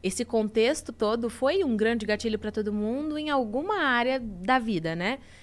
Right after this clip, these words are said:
E, é, como eu falei, eu nunca, é, tive uma ruptura, assim, com essa minha rotina de trabalho. Em muitos anos. Eu trabalho desde os meus oito anos. Eu não conhecia mais uma vida de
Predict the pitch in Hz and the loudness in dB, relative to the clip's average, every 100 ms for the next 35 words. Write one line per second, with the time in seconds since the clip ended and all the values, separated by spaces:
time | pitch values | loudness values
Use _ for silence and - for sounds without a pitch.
0 | - - - 214 208 208 202 202 202 185 | -20 -20 -6 -2 0 0 0 0 0 -2
1 | 202 214 208 226 214 240 294 220 226 359 | -2 -2 0 0 2 2 2 2 2 0
2 | - 240 220 - 185 175 175 196 196 190 | -2 -4 -4 -4 -2 -2 -4 -4 -4 -4
3 | 196 - 214 180 185 185 180 180 175 170 | -6 -6 -2 0 0 -2 -4 -4 -6 -8
4 | - 175 185 180 180 185 190 190 165 165 | -8 -8 -6 -6 -4 -6 -6 -6 -6 -8
5 | 170 175 165 156 151 156 - - 196 226 | -8 -6 -4 -4 -6 -8 -16 -10 0 4
6 | 233 254 240 202 185 170 160 160 160 160 | 6 8 6 4 -2 -2 -4 -4 -6 -4
7 | 170 190 180 202 208 220 220 233 214 214 | -4 -2 -4 -4 -4 -6 -4 -2 0 0
8 | 240 208 175 180 175 185 233 240 - 208 | 2 0 0 -2 -4 -4 -4 -6 -6 -4
9 | 196 180 - 220 214 196 196 196 180 175 | -4 -4 -4 -2 0 0 -2 -4 -4 -4
10 | 175 165 180 170 | -6 -4 -4 -4